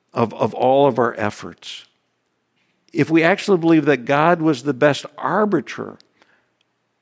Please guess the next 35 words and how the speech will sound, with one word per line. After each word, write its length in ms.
of, 260
of 200
what 340
we 280
deserve? 800
Would 120
it 120
affect 300
how 160
we, 180
how 180
we 160
enter 220
into 220
conflict? 560
Would 140
it, 160
would 120
it 100
affect 320
how 180
we 160
see 360
ourselves 420
with 160
others? 440
Would 120
it 120
affect 300
how 120
others 400
begin 400
to 80
see 360
us 260